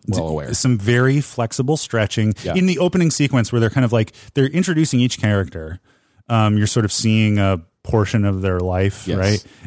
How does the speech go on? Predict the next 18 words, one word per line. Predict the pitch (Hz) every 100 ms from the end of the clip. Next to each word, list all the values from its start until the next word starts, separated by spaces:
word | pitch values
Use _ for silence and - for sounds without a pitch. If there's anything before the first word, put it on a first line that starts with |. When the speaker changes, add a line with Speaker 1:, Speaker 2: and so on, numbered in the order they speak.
| -
Speaker 2:
And | 117 110 104
hers | 98 226 196 127
is | - 113 98
just | - 113 180 113 101
Speaker 1:
<clears throat> |
Speaker 2:
this, | 107 101 - -
you | 101
know, | 98 95 87 -
um, | 98 92 80 - _
stretching. | - - 87 - - - _ _
<laughs> | - - - - - - - 123 107 - - - - - - - _ _ _ _ _ 135 139 117 98 -
Very | 113 117
long, | 110 113 107
Speaker 1:
It's | 98
just | 104 113
Speaker 2:
lingering. | 110 110
Speaker 1:
her | 104 117 123 123 127 123 127
stretching. | 107 - 90 - - 82